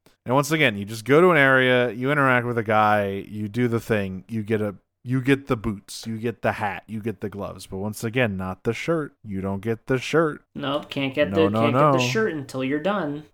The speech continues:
Speaker 1: And of course, after that, it's time for the austerities of wind, and you get your Garuda Eggy to, you know, uh, close out the trifecta.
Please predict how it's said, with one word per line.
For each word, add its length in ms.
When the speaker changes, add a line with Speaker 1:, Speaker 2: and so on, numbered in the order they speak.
Speaker 1:
And 100
of 100
course, 440
after 320
that, 260
it's 140
time 240
for 140
the 100
austerities 500
of 80
wind, 420
and 760
you 120
get 180
your 160
Garuda 360
Eggy 360
to, 420
you 100
know, 260
uh, 120
close 260
out 120
the 60
trifecta. 580